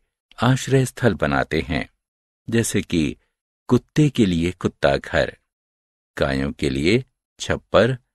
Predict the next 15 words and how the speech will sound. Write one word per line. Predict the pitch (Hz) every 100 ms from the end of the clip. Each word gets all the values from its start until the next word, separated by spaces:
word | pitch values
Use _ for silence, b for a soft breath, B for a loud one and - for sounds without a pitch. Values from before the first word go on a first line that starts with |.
| _ _ _ _ _
तथा | 123 123 123
घोड़े | 104 - 98 131
के | 135 87
लिए | 71 67 57 - _ _ 123
अस्तबल। | 117 - 87 - - - _ _ _ _ _ _ _ _ _ 120
अन्य | 131 120 87
जानवर | - 78 90 107 73 - - _ _ _ -
अपना | 117 147 143
आश्रय | 117 - 107 113 113 104
स्थल | - - 87 80 - _ _
स्वयं | - 139 143 123
बना | 85 69
लेते | 67 73 - 101
हैं | 80 65 - _ _ _ -
या | 82 76 80